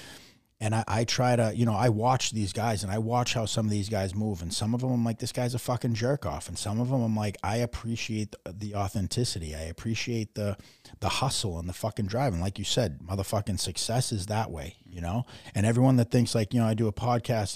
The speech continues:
you do a podcast and you make all this money and shit, dude. Rogan's making money.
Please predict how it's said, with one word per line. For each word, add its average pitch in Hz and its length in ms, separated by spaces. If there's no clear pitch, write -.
you 101 200
do 120 100
a 107 80
podcast 113 520
and 104 100
you 101 40
make 107 240
all 113 180
this 110 180
money 110 280
and 82 120
shit, 78 240
dude. 85 240
Rogan's 107 500
making 82 300
money. 71 280